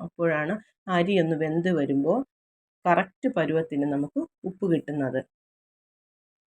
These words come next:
അരി ഞാൻ കഴുകി കുതിർത്ത് വെള്ളം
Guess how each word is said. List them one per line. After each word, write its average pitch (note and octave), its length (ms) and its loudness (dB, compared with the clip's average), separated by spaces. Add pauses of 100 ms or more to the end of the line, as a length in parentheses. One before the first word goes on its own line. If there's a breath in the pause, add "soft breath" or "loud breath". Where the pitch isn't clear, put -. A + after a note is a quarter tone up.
(680)
അരി F3+ 260 2
ഞാൻ E3 120 0 (220)
കഴുകി D#3+ 420 -4 (120)
കുതിർത്ത് E3 480 -4 (1300)
വെള്ളം E3+ 300 4